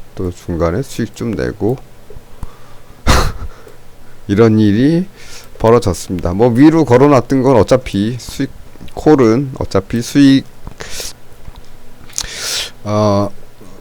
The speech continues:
어, 어차피 아침에 그 수익 본 거에서 들어간 거기 때문에, 예,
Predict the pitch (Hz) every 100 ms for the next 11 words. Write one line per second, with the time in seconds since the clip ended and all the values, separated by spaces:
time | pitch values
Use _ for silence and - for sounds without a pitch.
0 | - - 117 113 110 107 101 101 101 101
1 | 101 98 98 98 92 90 - - - -
2 | - - - - - 104 110 110 131 113
3 | - - 123 101 110 - 165 - - 127
4 | 113 113 98 95 113 131 131 - - -
5 | 107 104 98 95 117 107 90 104 120 -
6 | - - - - 85 82